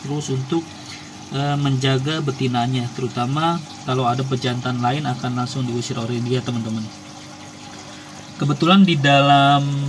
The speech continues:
wadah ini teman-teman, jadi saya, eh, siapkan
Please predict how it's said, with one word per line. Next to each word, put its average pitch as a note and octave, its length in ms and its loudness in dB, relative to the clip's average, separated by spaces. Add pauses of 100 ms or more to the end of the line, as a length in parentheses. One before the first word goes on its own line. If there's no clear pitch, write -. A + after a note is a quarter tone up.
(440)
wadah C3+ 400 4
ini B2+ 240 -2
teman-teman, C3 560 -4 (720)
jadi C3 220 0
saya, C#3 400 6 (500)
eh, C3 560 -2
siapkan C#3+ 720 2